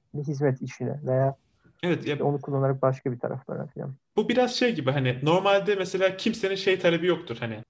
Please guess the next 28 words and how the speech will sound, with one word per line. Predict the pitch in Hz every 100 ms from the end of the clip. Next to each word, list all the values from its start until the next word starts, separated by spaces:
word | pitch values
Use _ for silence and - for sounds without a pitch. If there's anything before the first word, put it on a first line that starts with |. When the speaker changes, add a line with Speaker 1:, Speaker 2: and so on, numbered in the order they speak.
| 139 170
Speaker 2:
dört | 175 175
tekerlekli | 143 147 127 123 - 143
küçük | - - 139 -
go-kart | - 156 165 156 -
tarzı | 147 120 120 165 -
araçlar | 147 156 156 175 160
yapın | 127 131 113
işte | 113 - 147 160 - 160
bunun | 165
üzerine | 147 160 156
çalışın | 170 151 - 135
falan. | 170 180
Yani | 156 165
böyle | 190
bir | 180
talep | - 190 196
çok | - 196 208
yoktur. | 208 - 113 - _ _ _ _ -
Fakat | 202 202 196
hani | 185 175 - - -
bir | 143 175 180 - - 156
üniversite | 170 190 190 -
takımıyla | 180 185 175 175
böyle | 175 170
bir |
şeye | 170 165
dahil | 165 170 165
olabilirsin. | 175 170 139 -